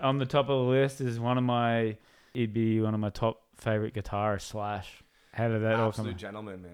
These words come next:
Speaker 1: Yeah?
Speaker 2: Absolute gentleman. Yeah, I love it. His name is Saul, which is also my name.
Speaker 1: There you go.
Speaker 2: So it was, it sounds like a lame connection, but it was a random ass connection. It was like, "Saul? I, I'm all, I'm,
Speaker 1: <laughs>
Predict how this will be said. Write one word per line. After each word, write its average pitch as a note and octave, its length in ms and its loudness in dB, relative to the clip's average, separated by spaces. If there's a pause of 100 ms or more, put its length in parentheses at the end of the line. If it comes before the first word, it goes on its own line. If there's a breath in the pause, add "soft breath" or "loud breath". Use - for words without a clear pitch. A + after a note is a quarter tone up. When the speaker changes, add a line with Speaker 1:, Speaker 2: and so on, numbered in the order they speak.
Speaker 1:
Yeah? C3 420 8
Speaker 2:
Absolute G#2 460 -14
gentleman. F#2 400 -16
Yeah, G2 80 -16
I G2+ 40 -14
love F#2+ 180 -14
it. - 20 -16
His A2 120 -12
name C#3 120 -8
is C3+ 100 -14
Saul, G#2 460 -8
which F2+ 160 -18
is E2+ 80 -20
also F#2+ 320 -12
my F#2 180 -10
name. F#2 420 -14
Speaker 1:
There A#3+ 120 0
you F#3 80 -2
go. C#3+ 180 2
Speaker 2:
So G2 240 -8 (160 soft breath)
it C#3 60 -8
was, C3+ 180 -8
it C3+ 320 -6
sounds D3+ 200 -6
like E3 80 -4
a D3+ 100 -4
lame A2 300 -8
connection, A#2+ 580 -12
but G2+ 340 -8
it A2 80 -14
was G#2+ 160 -10
a B2 60 -4
random G2+ 440 -8
ass F#2 200 -12
connection. G2 400 -12
It - 20 -16
was F2 100 -18
like, G2 140 -16
"Saul? D#3 500 -10
I, D#3+ 420 -8
I'm B2 120 -12
all, - 240 -16
I'm, A#2+ 200 6
Speaker 1:
<laughs> A5 260 0